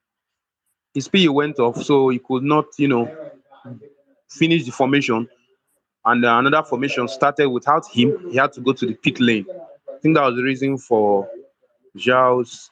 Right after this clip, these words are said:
um, late start. Uh, then I want to talk about F I A's decision. The inconsistencies are getting too much. <clears throat>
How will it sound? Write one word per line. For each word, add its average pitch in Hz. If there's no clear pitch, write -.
um, 95
late 127
start. -
Uh, 131
then 151
I 139
want 160
to 143
talk 156
about 139
F 151
I 143
A's 139
decision. 113
The 151
inconsistencies 165
are 135
getting 156
too 147
much. 135
<clears throat> -